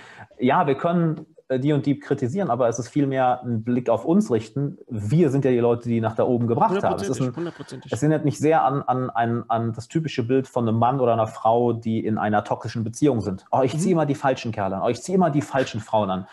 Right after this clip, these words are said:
Speaker 1: So, hey, frag dich doch mal, welches Muster in dir immer wieder auf diese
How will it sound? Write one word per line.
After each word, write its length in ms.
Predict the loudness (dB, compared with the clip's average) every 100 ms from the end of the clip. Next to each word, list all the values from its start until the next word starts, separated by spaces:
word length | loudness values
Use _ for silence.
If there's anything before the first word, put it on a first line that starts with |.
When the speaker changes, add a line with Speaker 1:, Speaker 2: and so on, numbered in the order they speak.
| -20 -20 -8
Speaker 1:
So, 120 | -2
hey, 120 | 0
frag 260 | 2 0 0
dich 120 | -2
doch 140 | -4 -2
mal, 260 | -2 -2
welches 300 | -2 -4 -2
Muster 500 | 0 0 0 -2 -2
in 220 | 0 -2 -2
dir 380 | 0 0 0 -2
immer 240 | -2 -2
wieder 260 | -2 -2 0
auf 160 | -2
diese 520 | -4 -4 -2 -2 -2